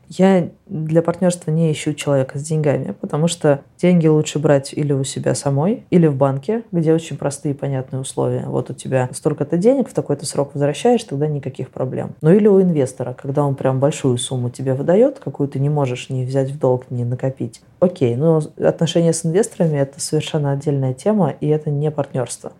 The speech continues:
От партнёра я жду прежде всего вовлечения, чтобы мы вместе строили бизнес, прям вот вместе распределяли нагрузку, чтобы он отвечал за результат, а не я перед ним отвечала за результат.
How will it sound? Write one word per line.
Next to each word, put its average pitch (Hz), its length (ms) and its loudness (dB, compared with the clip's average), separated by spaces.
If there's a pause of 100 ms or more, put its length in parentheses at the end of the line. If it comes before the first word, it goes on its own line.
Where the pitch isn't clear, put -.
(120)
От 147 160 -2
партнёра 233 400 4
я 165 140 6
жду 170 260 0
прежде 156 360 0
всего 139 300 0
вовлечения, 143 840 0 (260)
чтобы 135 540 0 (280)
мы 143 120 4
вместе 165 340 0
строили 127 400 2
бизнес, 131 460 -2
прям 135 280 2
вот 123 200 -2 (180)
вместе 143 540 -2
распределяли 139 540 -2
нагрузку, 135 600 -4 (220)
чтобы - 320 -4
он 147 120 0
отвечал 147 380 2
за 139 80 0
результат, 147 560 0
а 160 80 -4
не 151 180 -2
я 147 180 2
перед 135 280 -4
ним 139 160 -2
отвечала 127 460 -4
за 135 80 -4
результат. 127 560 -6